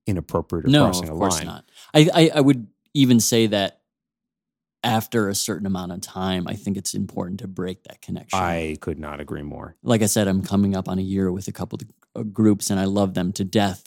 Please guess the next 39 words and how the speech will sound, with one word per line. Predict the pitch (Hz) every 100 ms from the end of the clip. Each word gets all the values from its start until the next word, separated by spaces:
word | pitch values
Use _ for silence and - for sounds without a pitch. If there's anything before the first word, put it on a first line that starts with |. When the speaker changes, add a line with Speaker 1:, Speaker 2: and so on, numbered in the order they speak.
| -
Speaker 2:
but | 95
we're | 95 110
just | 104 104
a | 107
little | 104 107 110 101 95 -
too | - - 104 95
buddy-buddy | 92 90 95 95 98 98 92
now, | 85 82 85 87
Speaker 1:
Yeah. | 76
Speaker 2:
where | 101
I | 95
don't | 92 92 -
feel | - 101 92
like, | 87 87 - - - -
um, | 90 85 85 90 95 _ _ _ _ _ _ _ _ _ - - _ _ _ _
I'm | 95 95
pushing | - 104 104
them, | 95 92 - -
them | 104 95 92
as | 101
hard | - 90
as | 95
I | 90
could. | - 104 92
I | 85
don't | 90 87
feel | - 101
like | 87 92
they're | 92 90
necessarily | 95 95 - - 92 92 95
taking | - 92 95 92
the | 95
work | 98 113 -
as | - -
seriously | - 95 92 - 98
as | -
they | 92
could | - 110 98
be. | 98 95